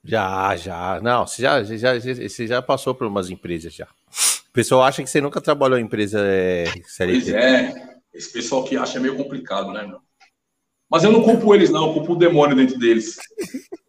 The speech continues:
Speaker 1: O sa-, o satanás, né?
Speaker 2: É, é.
Speaker 1: O,
Speaker 2: Se ele
Speaker 1: o Deca-
Speaker 2: soubesse, se ele soubesse, Semente,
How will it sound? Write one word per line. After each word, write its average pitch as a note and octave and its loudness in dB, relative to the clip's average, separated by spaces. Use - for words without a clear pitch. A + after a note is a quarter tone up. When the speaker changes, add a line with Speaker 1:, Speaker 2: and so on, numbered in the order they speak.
Speaker 1:
O - -20
sa-, - -2
o C3+ 2
satanás, A#2+ 2
né? G#3+ -2
Speaker 2:
É, - 0
é. - 0
Speaker 1:
O, C3+ 4
Speaker 2:
Se A2+ 4
ele A#2+ 8
Speaker 1:
o - 0
Deca- C#3 4
Speaker 2:
soubesse, C3+ 6
se - -6
ele D3+ 4
soubesse, C#3+ 6
Semente, B2+ 4